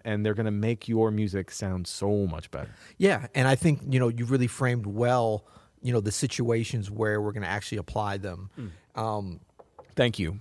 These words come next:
Speaker 2: and
Speaker 1: I
Speaker 2: s-
Speaker 1: tried to frame that
Speaker 2: <laughs>
Speaker 1: up so
Speaker 2: No,
Speaker 1: well.
Speaker 2: no, that's good. So let's now talk about <clears throat> kind of when improvising, which was what her question is. But I, I do think it's,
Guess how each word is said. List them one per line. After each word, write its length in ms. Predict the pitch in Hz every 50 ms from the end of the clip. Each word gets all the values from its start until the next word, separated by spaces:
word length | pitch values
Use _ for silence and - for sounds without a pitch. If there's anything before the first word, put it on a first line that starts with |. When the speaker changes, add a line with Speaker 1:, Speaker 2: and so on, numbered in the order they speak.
| - - -
Speaker 2:
and 220 | - 131 123 120
Speaker 1:
I 40 | 123
Speaker 2:
s- 60 | 123
Speaker 1:
tried 220 | - - 143 123 113
to 80 | 104
frame 240 | - - 107 104 104
that 160 | 101 101 98
Speaker 2:
<laughs> 80 | 95 92
Speaker 1:
up 120 | 85 -
so 200 | - - - 107
Speaker 2:
No, 60 | 101 180
Speaker 1:
well. 80 | 170 160
Speaker 2:
no, 80 | 151
that's 180 | 135 139 131 -
good. 220 | - 175 151 113
So 80 | - 156
let's 240 | 135 156 156 - 170
now 240 | 165 160 160 165
talk 340 | 160 - - 139 135 139 -
about 480 | 139 123 120 107 107 107 107 104 104 - - - -
<clears throat> 120 | - - -
kind 200 | - 139 131 120
of 120 | 113 104
when 320 | 104 117 131 139 135 127 127
improvising, 520 | 123 127 123 127 110 110 104 104 101 110
which 140 | 113 110 -
was 140 | 117 113 110
what 200 | 110 127 120 101
her 80 | 101 95
question 440 | - - - 147 147 - - 120 113
is. 160 | 113 107 98
But 140 | - - 127
I, 120 | 127 127 123
I 80 | - 127
do 180 | 123 120 147 160
think 200 | - 160 139 117
it's, 200 | 123 101 - -